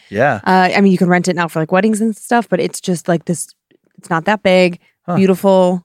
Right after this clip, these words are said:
Speaker 2: beautiful chapel. But it made me start thinking about that and then, like, just various chapels. I'm like, they should all be haunted because theoretically chapels are used for funerals.
Speaker 1: Mm,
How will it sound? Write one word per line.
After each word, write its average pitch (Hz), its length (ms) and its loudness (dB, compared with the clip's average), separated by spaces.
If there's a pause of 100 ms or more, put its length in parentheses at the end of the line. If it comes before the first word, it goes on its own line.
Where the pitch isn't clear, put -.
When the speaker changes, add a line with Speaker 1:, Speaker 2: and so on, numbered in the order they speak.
(140)
Speaker 2:
beautiful 175 280 -2
chapel. 170 520 -2 (280)
But 202 100 0
it 190 40 2
made 196 160 2
me 190 60 2
start 185 220 0
thinking 180 240 -2
about 156 240 -2
that 311 340 2
and 202 120 0
then, 180 100 2
like, 165 160 -4
just 156 180 -8
various 226 440 2
chapels. 285 420 -2
I'm 262 80 -4
like, 262 160 -4 (420)
they 285 120 2
should 339 180 -2
all 254 220 4
be 220 120 2
haunted 202 380 0
because 185 460 0 (100)
theoretically 196 800 0 (260)
chapels 190 440 -2
are 185 100 2
used 185 480 0
for 175 160 -6
funerals. 220 720 -2 (240)
Speaker 1:
Mm, 127 440 -4